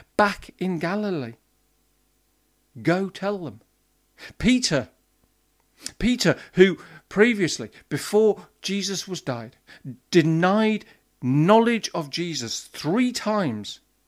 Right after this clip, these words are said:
and he's named here. He, he is highlighted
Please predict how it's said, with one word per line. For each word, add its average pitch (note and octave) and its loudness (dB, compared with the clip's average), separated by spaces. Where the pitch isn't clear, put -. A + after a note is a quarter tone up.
and F3 0
he's G#3+ 2
named C4 2
here. A2 -6
He, F3+ 6
he F#3+ 0
is F3 -4
highlighted G3+ -2